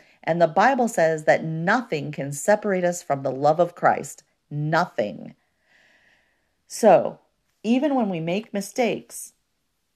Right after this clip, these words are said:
especially when we make mistakes, God is there. Just like a loving parent, those of you who are parents yourselves and have children, you don't stop loving your children because they made a mistake or they made a wrong choice. You still love them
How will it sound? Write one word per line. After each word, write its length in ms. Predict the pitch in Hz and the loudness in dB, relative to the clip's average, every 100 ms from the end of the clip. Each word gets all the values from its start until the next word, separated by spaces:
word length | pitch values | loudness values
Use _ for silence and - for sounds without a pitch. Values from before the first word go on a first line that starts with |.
| _ _ _ _ _ _ _ - | _ _ _ _ _ _ _ -6
especially 640 | 214 - 320 320 - 170 | -6 -2 -2 -2 -6 -6
when 120 | 156 | -4
we 120 | 151 | -6
make 260 | 151 135 - | -6 -8 -12
mistakes, 560 | 147 - - - - - | -14 -12 -12 -14 -20 -8
God 240 | 156 156 156 | -4 -2 -4
is 220 | 151 147 | -6 -2
there. 240 | 160 127 | -2 -2
Just 340 | 131 233 294 - | -4 -2 -2 -2
like 180 | 269 | -2
a 60 | 247 | -2
loving 400 | 220 214 214 208 | 0 0 0 -6
parent, 540 | - 208 170 117 - - | -6 -4 -4 -6 -12 -6
those 240 | 165 175 | -2 -2
of 120 | 190 | -2
you 160 | 190 202 | -4 -4
who 100 | 208 | -2
are 140 | 202 | -2
parents 440 | 196 208 190 190 - | -2 -4 -6 -8 -8
yourselves 480 | 185 - 185 151 151 | -6 -2 0 0 -4
and 140 | 160 | -6
have 220 | 156 156 | -6 -6
children, 500 | - 233 226 165 131 - - _ _ _ _ _ _ - | -2 0 0 -2 -4 -10 -20 _ _ _ _ _ _ -4
you 100 | 220 | 0
don't 220 | 269 - | 2 0
stop 480 | - - 175 220 196 | -6 2 4 4 4
loving 300 | 190 208 214 | 2 4 0
your 120 | 196 | -2
children 460 | 196 254 294 214 202 | 0 0 2 0 -2
because 260 | 196 175 | -4 -2
they 100 | 165 | -2
made 160 | 165 170 | 0 0
a 60 | |
mistake 640 | 185 190 302 285 - - _ _ - | 0 0 2 2 0 -6 _ _ -2
or 120 | 170 | 0
they 120 | 175 | 2
made 160 | 175 180 | 0 0
a 40 | |
wrong 280 | 190 214 220 | 2 4 2
choice. 480 | - 302 180 - - | 0 0 0 -4 -8
You 80 | 196 | -10
still 320 | - 277 269 | -4 -4 0
love 280 | 226 269 190 | 0 0 -2
them 280 | 117 - | -6 -8